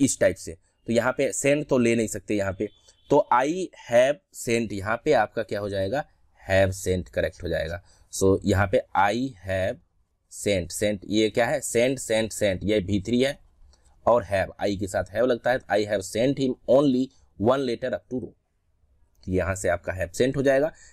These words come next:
नेक्स्ट बात कर लेते हैं क्वेश्चन नंबर थ्री की, ये है सी, तो ये आप देख सकते हैं ये थर्ड पर्सन सिंगुलर नंबर है। यहाँ पे ऑप्शन है looks, looking,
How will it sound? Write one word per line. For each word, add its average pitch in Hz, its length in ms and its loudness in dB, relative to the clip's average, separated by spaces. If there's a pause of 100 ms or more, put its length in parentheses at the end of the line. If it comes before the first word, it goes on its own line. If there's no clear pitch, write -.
(120)
नेक्स्ट 131 200 0
बात 139 200 0
कर 139 100 -2
लेते 139 160 -2
हैं 147 80 -2
क्वेश्चन 110 260 0
नंबर 101 360 2 (340)
थ्री 147 160 4
की, 147 220 -6 (260)
ये 110 100 2
है 110 120 0
सी, 127 540 2 (260)
तो 104 60 -2
ये 104 80 2
आप 98 120 4
देख 107 180 0
सकते 135 200 -4
हैं 131 40 2
ये 131 100 0 (100)
थर्ड 113 100 2
पर्सन 110 320 -2
सिंगुलर 107 280 2
नंबर 113 300 4
है। 123 200 -4
यहाँ 107 180 -2
पे 135 100 0
ऑप्शन 98 380 -2
है 90 140 -10 (500)
looks, 123 360 2 (360)
looking, 139 400 0